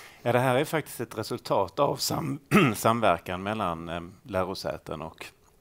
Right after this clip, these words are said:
eh, huvudmän. Eh, våren tjugohundrasexton så, eh, hade vi ett av våra regelbundna möten med regionala samverkansrådet. Eh, och då, eh, diskuterade vi just lärarbristen.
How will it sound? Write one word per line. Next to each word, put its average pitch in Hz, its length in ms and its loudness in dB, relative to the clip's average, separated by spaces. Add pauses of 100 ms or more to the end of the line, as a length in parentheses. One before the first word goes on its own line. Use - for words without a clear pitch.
(560)
eh, 92 400 -6
huvudmän. 131 380 -6 (840)
Eh, 107 400 2 (440)
våren 113 440 6
tjugohundrasexton 117 1080 2
så, 90 400 -2
eh, 85 420 -10
hade 110 220 2
vi 107 140 4
ett - 320 -6 (320)
av 98 120 -2
våra 92 220 2
regelbundna 90 580 0
möten 98 500 -2
med 92 100 -6
regionala 95 460 -2
samverkansrådet. 113 960 -2 (480)
Eh, 110 280 6
och 117 180 2
då, 107 260 4
eh, 98 160 2
diskuterade 104 760 -4
vi 98 80 -6
just 95 180 -8
lärarbristen. 90 800 -6